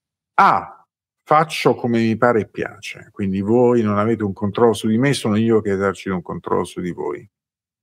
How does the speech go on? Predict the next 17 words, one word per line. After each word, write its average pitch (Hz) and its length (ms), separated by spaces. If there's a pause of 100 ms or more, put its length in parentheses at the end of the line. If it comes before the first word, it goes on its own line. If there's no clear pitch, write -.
(260)
perché 107 380
senza 123 420
di 107 120
me 117 160
voi 98 180
sareste 92 560
nella 104 300
condizione 101 640
di 90 100
quegli 85 260
altri, 78 580
dei 92 240
blu, 90 260 (460)
del - 100
Partito - 380
Democratico. - 720 (1080)
Eh, 127 640